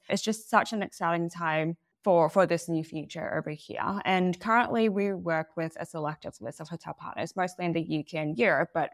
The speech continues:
within a year we are working to scale this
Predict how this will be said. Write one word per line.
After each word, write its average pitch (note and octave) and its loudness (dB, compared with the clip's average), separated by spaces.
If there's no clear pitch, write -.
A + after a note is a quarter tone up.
within F3+ 0
a F3+ -2
year E3+ 2
we D#3+ -4
are D3+ -2
working D#3 -6
to - -20
scale C3+ -6
this - -4